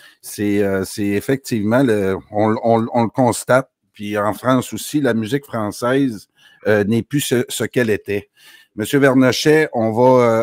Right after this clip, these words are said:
euh, aborder aujourd'hui, euh, la question de l'attentat, là, du, euh, Crocus, euh, City Hall, euh, à, à Moscou.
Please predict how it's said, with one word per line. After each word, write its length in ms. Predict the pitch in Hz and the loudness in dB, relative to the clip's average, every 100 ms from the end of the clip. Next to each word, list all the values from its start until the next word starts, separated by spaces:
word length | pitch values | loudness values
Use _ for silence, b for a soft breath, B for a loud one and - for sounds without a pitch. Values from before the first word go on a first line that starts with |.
| 110 | 0
euh, 160 | 110 | -2
aborder 420 | 113 120 107 123 147 | 0 0 0 2 2
aujourd'hui, 800 | 131 117 120 101 104 131 147 143 | 2 0 -2 -4 -2 0 2 0
euh, 220 | 113 110 | 0 -2
la 140 | 107 | -2
question 460 | 110 110 - 135 135 | -4 -6 -6 -2 0
de 100 | 113 | 0
l'attentat, 720 | 107 110 107 117 101 135 135 | -2 -2 -2 -2 -2 0 0
là, 180 | 117 117 | 0 -2
du, 260 | 95 110 | -4 -4
euh, 80 | 107 | -2
Crocus, 640 | 101 123 110 120 - - 120 | -2 -4 -2 -4 -6 -8 -6
euh, 180 | 110 | -4
City 460 | 101 - 113 - 110 - | -4 -8 -8 -4 -4 2
Hall, 340 | 117 127 123 | 4 4 2
euh, 220 | 107 101 101 | -2 -4 -4
à, 240 | 98 101 101 | -2 -2 -2
à 100 | - | -4
Moscou. 640 | 104 104 98 - 127 139 | -2 -4 -6 -10 -6 -6